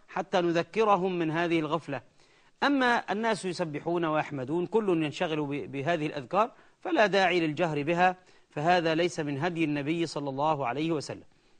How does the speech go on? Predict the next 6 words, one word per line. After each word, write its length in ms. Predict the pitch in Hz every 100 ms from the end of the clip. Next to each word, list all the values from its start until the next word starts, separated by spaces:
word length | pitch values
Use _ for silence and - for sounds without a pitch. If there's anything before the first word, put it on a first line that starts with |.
| _ _ _ _ _ _ _ - _ _ _ -
آه، 120 | 160
جدك 680 | 165 247 226 262 247 240 233 - -
طلق 360 | 226 226 208
زوجته 580 | 190 175 160 196 190 175
ليتزوج 600 | 170 170 147 175 180 156
بأخرى 520 | 151 143 151 131 113